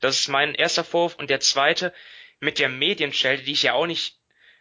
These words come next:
ähm, nachvollziehen kann. Und da fühle ich mich jetzt auch gar nicht angesprochen, weil wir vom Basketball punkt de ja, f-, was sind wir? Wir sind ja Fliegenschiss gegen, äh, Bild-Zeitung und, ähm, Big und was weiß ich alles.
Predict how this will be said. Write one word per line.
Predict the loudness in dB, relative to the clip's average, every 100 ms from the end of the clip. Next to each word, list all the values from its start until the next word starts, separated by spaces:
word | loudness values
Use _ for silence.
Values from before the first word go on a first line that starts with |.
| -6
ähm, | -2 -2 -2 -6
nachvollziehen | -2 -2 -2 -6 -4 -6 -6
kann. | -6 -4
Und | -2
da | -4
fühle | -4 -4
ich | -2 -2
mich | 0
jetzt | -2 -2
auch | -6 -2
gar | -2
nicht | -2 -2
angesprochen, | -2 -2 -4 -6 -2
weil | -2 -2
wir | -2 -4
vom | -4 -2
Basketball | 0 0 -2 -2 -2
punkt | -2
de | -2
ja, | -2
f-, | -4 -10 _ _ _ _ _ _ _ -6
was | -4 -2
sind | -2 -2
wir? | -4
Wir | -4
sind | -2
ja | -2 -2 -6 -20 -20 _
Fliegenschiss | -14 -4 -4 -2 -2 0 -2
gegen, | -2 -4 -6
äh, | -6 -4 -6 _ _ _ _ -2
Bild-Zeitung | 0 2 2 2 2 0 -4
und, | -8 -8 -6 -4
ähm, | -4 -6 -10 -6
Big | -6 -4
und | -6 -4
was | -4 -2
weiß | -2 0
ich | -2 -2
alles. | -6 -6